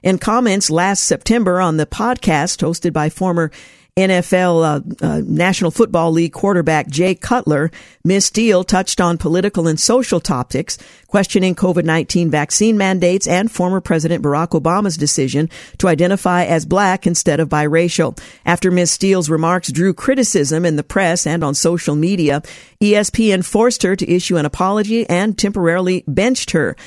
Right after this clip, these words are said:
according to the suit, which was served, uh, in Connecticut, where the network is based. E S P N also retaliated by taking away Prime assignments and failing to stop bullying and harassment by Ms. Steele's colleagues,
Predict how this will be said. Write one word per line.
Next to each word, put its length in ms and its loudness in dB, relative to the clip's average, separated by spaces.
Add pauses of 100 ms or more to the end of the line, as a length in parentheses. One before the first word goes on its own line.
(180)
according 380 0
to 240 0
the 80 2
suit, 400 0
which 240 -2
was 200 0
served, 520 -2 (440)
uh, 160 2
in 220 0
Connecticut, 640 0 (120)
where 220 0
the 100 0
network 480 0
is 140 0
based. 460 0 (160)
E 100 4
S 140 -2
P 180 0
N 80 0
also 340 0
retaliated 720 0
by 160 -2
taking 380 -2
away 180 0
Prime 340 -2
assignments 580 0 (300)
and 80 -6
failing 340 0
to 100 -2
stop 320 0
bullying 520 2
and 120 0
harassment 560 0
by 160 0
Ms. 220 0
Steele's 360 0
colleagues, 640 -2